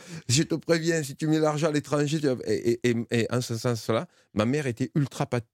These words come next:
patriotique pour, pour, pour moi, parce qu'elle pensait au bien commun.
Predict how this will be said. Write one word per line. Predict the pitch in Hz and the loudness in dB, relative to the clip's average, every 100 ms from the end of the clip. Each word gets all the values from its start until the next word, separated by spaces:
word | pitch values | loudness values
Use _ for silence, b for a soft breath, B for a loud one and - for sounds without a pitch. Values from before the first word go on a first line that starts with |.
| - | -6
patriotique | 113 - 120 110 113 - | -6 0 0 0 -6 -4
pour, | 110 104 - | -2 -2 -4
pour, | - 92 | -10 -14
pour | 98 110 | -2 2
moi, | 110 151 b b - | 2 0 b b -6
parce | 127 | -2
qu'elle | 117 113 | 0 0
pensait | 120 110 | -2 0
au | 147 | -2
bien | 117 135 143 | 2 0 0
commun. | - 104 87 | 0 -2 -2